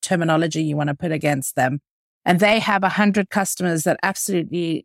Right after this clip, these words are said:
delight and love every piece of content that they push out, how valuable is that for a brand to tap into on a micro scale? And it's probably quite cheap compared to some of the other ways that they can reach those customers.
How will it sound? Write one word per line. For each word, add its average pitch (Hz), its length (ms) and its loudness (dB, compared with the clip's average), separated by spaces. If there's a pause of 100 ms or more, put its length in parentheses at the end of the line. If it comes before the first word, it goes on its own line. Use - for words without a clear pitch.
delight 175 500 2
and 170 240 0
love 170 220 2
every 165 260 0
piece 175 220 -2
of 165 60 -6
content 165 380 -2
that 156 140 -4
they 147 120 -2
push - 260 -4
out, 147 260 0 (460)
how 262 180 4
valuable 233 540 2
is 180 120 0
that 180 160 2
for 175 200 0
a 160 40 0
brand 160 340 0
to 143 80 -12
tap - 280 -6
into 151 460 -6 (260)
on 160 100 2
a 156 60 2
micro 156 440 0
scale? - 520 -4 (800)
And 208 200 2
it's - 180 -2
probably 233 540 0
quite - 340 -4
cheap - 320 -6 (360)
compared 180 360 0
to - 60 -6
some - 200 0
of 160 80 0
the 165 140 4
other 165 180 0
ways 143 280 0
that 147 100 -8
they 139 100 0
can 143 160 -6
reach 135 240 -4
those 117 220 -4
customers. - 720 -10